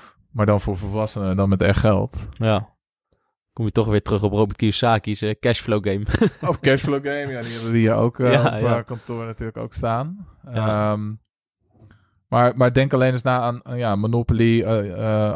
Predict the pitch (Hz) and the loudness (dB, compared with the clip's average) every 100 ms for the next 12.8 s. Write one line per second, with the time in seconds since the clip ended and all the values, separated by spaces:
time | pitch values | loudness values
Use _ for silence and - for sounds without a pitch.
0 | 117 117 127 113 117 113 117 104 - _ | -4 -4 -4 0 4 4 2 0 -8 _
1 | _ _ _ 120 120 123 120 120 120 123 | _ _ _ 0 2 2 2 2 2 0
2 | 113 113 110 110 107 110 110 107 110 113 | 0 0 2 0 2 2 2 2 2 4
3 | 117 120 117 71 80 - - - - - | 4 4 2 -2 -8 -12 -20 -20 -20 -20
4 | - _ _ _ - 113 110 104 107 107 | -20 _ _ _ -4 -2 -2 -2 2 4
5 | 104 104 - - - _ _ 110 92 82 | 4 2 -4 -20 -20 _ _ -2 0 0
6 | 101 95 98 104 107 101 104 104 101 101 | -2 -2 0 2 2 2 0 0 0 -2
7 | 98 104 104 107 104 104 104 107 104 101 | -4 -2 0 0 -2 -6 -4 0 0 0
8 | 87 95 101 101 98 95 92 101 101 90 | -4 -4 0 2 2 2 -2 -2 0 0
9 | 95 104 107 110 107 110 131 117 107 - | 2 2 4 2 2 0 -2 -2 -4 -4
10 | 98 95 113 - 110 107 - 110 107 113 | -4 -4 -4 0 2 2 2 0 -2 -4
11 | 113 120 95 101 104 107 107 101 87 110 | -4 -4 -6 -10 -4 0 2 2 0 0
12 | 104 113 107 110 107 107 104 | 0 0 2 2 2 0 -2